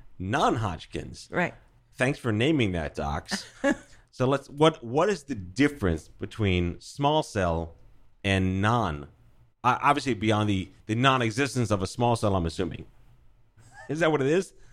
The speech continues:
Speaker 1: It's there or it's not? A small cell is non there?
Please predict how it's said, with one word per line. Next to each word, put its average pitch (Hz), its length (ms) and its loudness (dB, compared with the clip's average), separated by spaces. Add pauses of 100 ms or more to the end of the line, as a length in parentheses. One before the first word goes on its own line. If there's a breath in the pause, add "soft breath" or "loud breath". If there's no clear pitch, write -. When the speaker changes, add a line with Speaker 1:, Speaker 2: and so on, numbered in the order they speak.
(160 soft breath)
Speaker 1:
It's 117 120 -2
there 131 240 2
or 123 60 2
it's 113 140 -6
not? 107 440 0
A - 40 -8
small 110 280 0
cell 110 240 0
is 98 80 -2
non 104 500 2 (160)
there? 107 480 2